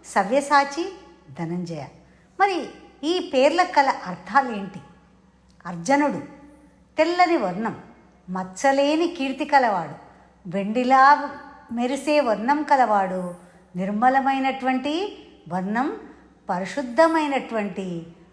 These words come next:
ఆత్మ, పరిశుద్ధమైనటువంటి పనిని నిర్వహించేవాడు. అందుకే అతడికి అర్జునుడు అనే పేరు వచ్చింది. ఫల్గుణుడు పూర్వ నక్షత్రం, ఉత్తర ఫల్గుణ నక్షత్రాల సంధికాలంలో జన్మించడం వల్ల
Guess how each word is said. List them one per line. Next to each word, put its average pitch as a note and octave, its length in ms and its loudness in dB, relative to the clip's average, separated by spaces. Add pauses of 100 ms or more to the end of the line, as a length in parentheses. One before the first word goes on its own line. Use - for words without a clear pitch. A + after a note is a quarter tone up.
(140)
ఆత్మ, G3 600 -4 (120)
పరిశుద్ధమైనటువంటి A3 1000 -4
పనిని F#3+ 720 -6 (300)
నిర్వహించేవాడు. G#3+ 920 -2
అందుకే G#3 600 -8 (300)
అతడికి C4 300 -2
అర్జునుడు B3+ 560 -2
అనే G#3 220 0
పేరు F#3 400 -2 (480)
వచ్చింది. C#3+ 420 -16 (440)
ఫల్గుణుడు D#4+ 540 2 (840)
పూర్వ C4+ 640 4
నక్షత్రం, C4+ 640 -2 (440)
ఉత్తర C#4+ 320 4
ఫల్గుణ B3+ 440 2 (500)
నక్షత్రాల D#4 640 4
సంధికాలంలో B3+ 920 2
జన్మించడం G#3 640 -6
వల్ల E4 320 4